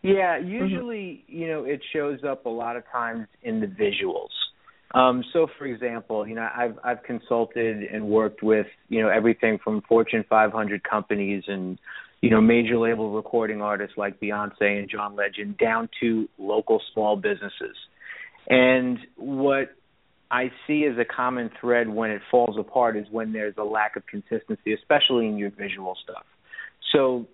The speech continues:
Speaker 1: you know, small businesses usually suffer from this because they typically don't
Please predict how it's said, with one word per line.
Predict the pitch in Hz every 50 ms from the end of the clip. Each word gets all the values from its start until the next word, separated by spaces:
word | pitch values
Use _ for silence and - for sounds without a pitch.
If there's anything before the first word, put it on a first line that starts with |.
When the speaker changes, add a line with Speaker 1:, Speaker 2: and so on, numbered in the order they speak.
| _ -
Speaker 1:
you | 135 139
know, | 131 127 120 120 113 110 - - _ _ - -
small | 160 160 156
businesses | 147 143 151 143 139 143 - - 139 131 113 113
usually | 127 127 117 123 127 120 113 -
suffer | - 117 110 - 120 110
from | - 113 110
this | 110 110 - -
because | 113 101 - 110 101 -
they | 104
typically | - - 117 - 117 - - 110
don't | 98 92 - 107 110 113 110